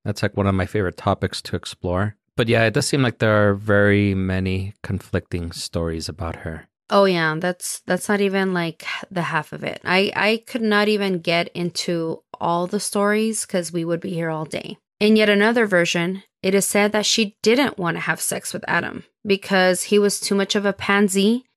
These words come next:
Speaker 2: and she didn't want her kids to be weak like him. And yet, in a different version, Lilith pretty much rapes Adam while he's sleeping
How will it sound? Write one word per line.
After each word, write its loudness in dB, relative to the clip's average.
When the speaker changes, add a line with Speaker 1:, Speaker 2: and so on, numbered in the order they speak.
Speaker 2:
and 2
she 2
didn't 0
want 0
her 0
kids -2
to -2
be 0
weak 0
like -4
him. -2
And 4
yet, 0
in -2
a -2
different -8
version, 2
Lilith 2
pretty 2
much 2
rapes 0
Adam 0
while -2
he's -2
sleeping -8